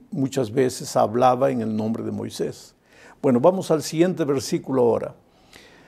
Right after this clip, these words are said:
Y les decían los hijos de Israel a los líderes, a Moisés y Aarón, "Ojalá hubiéramos muerto por mano de Jehová en la tierra de Egipto,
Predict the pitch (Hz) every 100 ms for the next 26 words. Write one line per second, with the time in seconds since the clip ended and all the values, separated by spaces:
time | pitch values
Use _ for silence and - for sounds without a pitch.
0 | _ _ - 196 196 190 180 147 165 160
1 | - 226 214 175 139 120 110 233 127 147
2 | 143 - - 214 - 190 151 131 139 107
3 | 107 135 151 123 101 107 104 127 208 131
4 | 98 110 - 113 110 110 107 - 135 -
5 | 110 196 - - - - _ _ - _
6 | - 180 - - 165 165 175 226 226 214
7 | 196 214 208 196 190 143 160 185 202 180
8 | 123 120 143 123 - 123 139 165 165 156
9 | 135 131 135 139 143 151 156 139 135 131
10 | - - 208 220 185 185 180 170 - 269
11 | - - - 147